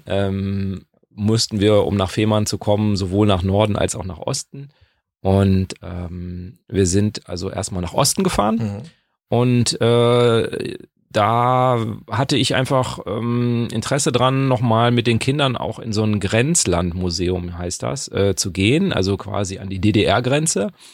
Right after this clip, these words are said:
Speaker 1: Da haben wir wahrscheinlich alle drei, zumindest vom Alter her, auch eine gewisse Berührungspunkte. Äh, ich,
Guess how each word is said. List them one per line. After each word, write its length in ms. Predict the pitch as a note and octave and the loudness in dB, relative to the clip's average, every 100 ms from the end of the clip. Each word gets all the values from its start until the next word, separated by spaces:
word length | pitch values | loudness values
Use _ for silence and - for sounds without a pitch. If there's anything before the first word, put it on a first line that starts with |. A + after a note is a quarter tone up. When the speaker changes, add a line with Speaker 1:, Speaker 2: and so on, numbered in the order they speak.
| _ _ _ _ - | _ _ _ _ -12
Speaker 1:
Da 160 | - F#2+ | -6 -4
haben 200 | A2 G#2 | -2 2
wir 260 | A#2+ B2+ G#2+ | 4 4 4
wahrscheinlich 420 | G#2 A2+ G#2+ - | 2 0 0 -2
alle 160 | G#2+ | -2
drei, 220 | G2+ G#2+ A2 | 0 0 0
zumindest 280 | G#2+ A2 | 0 -2
vom 140 | - - | -4 -6
Alter 280 | G#2 C3+ B2 | -4 -2 0
her, 320 | B2 A#2+ A2 | 2 2 2
auch 80 | G#2 | 2
eine 140 | G#2+ | 2
gewisse 720 | F#2+ A#2 - A2 G#2+ G#2+ G#2 - - - | 2 0 4 4 6 4 2 -2 -16 2
Berührungspunkte. 1300 | G#2 A#2+ D#3+ E3 D#3+ - D#3 D#3+ D#3 D#3+ D#3+ D#3 - | 4 6 4 2 0 0 0 0 0 0 2 2 -2
Äh, 180 | - G#2 | -4 -6
ich, 140 | G#2 | -6